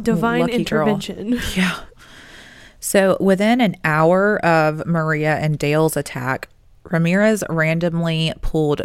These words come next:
Speaker 2: thirty-year-old, this is another tricky name, Sai Lian, uh, also known as Veronica. Uh, her last name was Yu, and she was a, um, Asian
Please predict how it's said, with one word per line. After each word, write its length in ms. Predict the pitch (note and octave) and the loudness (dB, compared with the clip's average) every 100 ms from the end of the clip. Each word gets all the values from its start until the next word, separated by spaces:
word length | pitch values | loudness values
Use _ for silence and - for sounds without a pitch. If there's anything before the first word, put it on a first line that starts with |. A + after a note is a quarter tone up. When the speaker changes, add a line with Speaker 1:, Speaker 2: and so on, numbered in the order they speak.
| - | -2
Speaker 2:
thirty-year-old, 1000 | D#3+ D#3+ F3 D#3+ D3+ D3 C#3 C3+ C#3 - - - - - - - - - | 0 0 0 0 2 2 2 2 -2 -6 -16 -20 -20 -20 -20 -20 -18 -8
this 200 | D#3+ D#3+ | -8 -4
is 60 | |
another 400 | E3+ E3 E3 E3 | -2 0 2 2
tricky 300 | E3 F3 F3+ | 2 -2 -2
name, 420 | F3+ D#3+ D3+ D#3 D#3 _ - | 0 2 0 -4 -6 _ -16
Sai 720 | - - - D#3+ D#3 E3+ F3+ | -10 -8 -2 0 2 2 2
Lian, 920 | F#3 F3 F3 E3 D#3 C#3 D3+ G3 A3+ B3+ - _ _ _ | 2 0 0 0 0 0 0 2 0 -2 -8 _ _ _
uh, 380 | F3 D#3 D3 C#3 - - - | -2 0 0 -2 -6 -6 -2
also 280 | D#3 E3 | -2 0
known 220 | D#3+ D#3 D3+ | -2 0 -2
as 140 | D3+ | -4
Veronica. 880 | D3+ D#3 D3 C#3 D#3+ - A3 B3+ B3 - - - - - _ | -4 -2 0 0 -2 -2 -2 -2 -6 -18 -20 -20 -20 -20 _
Uh, 300 | E3 D3 C3+ | 2 2 0
her 180 | D#3 D#3+ | 0 2
last 200 | D3 D3 | 2 0
name 120 | D3+ | -2
was 200 | D3 C#3 | -2 -4
Yu, 440 | C#3+ C#3+ C#3+ F3+ G3+ - | -4 -4 -2 -2 -4 -10
and 320 | - D3 C#3 - | -10 -8 -8 -6
she 180 | - | -4
was 280 | C#3+ C#3+ C#3 | 0 0 0
a, 200 | D3 C#3 | -4 -4
um, 220 | D3 C#3+ C3+ | -4 -4 -4
Asian 420 | C#3+ C#3+ D3 D#3+ | -6 -4 -4 -6